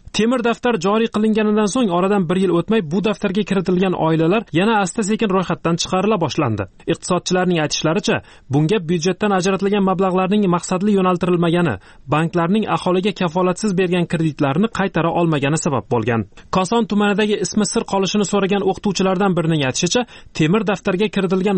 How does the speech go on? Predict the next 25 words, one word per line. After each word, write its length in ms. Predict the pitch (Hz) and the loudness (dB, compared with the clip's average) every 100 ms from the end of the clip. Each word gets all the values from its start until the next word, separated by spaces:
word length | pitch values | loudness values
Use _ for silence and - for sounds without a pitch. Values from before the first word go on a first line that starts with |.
| 170 | 0
muhtoj 340 | - 180 190 165 | 0 -2 -2 0
oilalar 340 | 151 143 175 233 - - 139 | 0 2 2 0 -6 -6 -2
majburan 480 | 180 156 165 160 165 | 0 2 0 2 -2
chiqarilgan. 520 | - 185 139 107 110 98 - - 151 | -2 -2 0 0 -2 -4 -12 -6 0
Mening 240 | 220 262 - | 2 0 0
singlim 280 | 220 233 254 214 | 0 2 0 -2
ham 120 | 160 160 | 0 0
eri 120 | 208 220 | 0 2
bilan 180 | 214 190 | 2 2
nogiron 340 | 180 180 196 143 | 2 2 0 0
edi. 120 | 104 95 - | -2 -6 -2
Shuning 200 | 185 220 | 0 0
uchun 160 | - 233 208 | 0 -2 0
temir 200 | 202 180 | 0 0
daftarga 340 | 185 - 151 170 | -2 -2 -2 0
kiritilgan 440 | 180 175 190 220 185 | 0 0 0 2 0
edi. 120 | 113 101 - 123 | 0 -4 -6 -2
Bir 80 | 113 220 | 0 0
marta 200 | 202 233 165 | 0 -2 0
bepul 260 | 185 190 220 190 | 0 0 -2 0
davolanishga 520 | 190 185 175 - 190 185 | 2 2 0 0 0 0
borib 200 | 220 - | -2 -2
keldi, 240 | 233 156 104 - - - | -2 0 -4 -6 -16 -2
keyin 200 | 180 196 - | 0 0 -2
chiqarib 280 | - 190 | -4 -2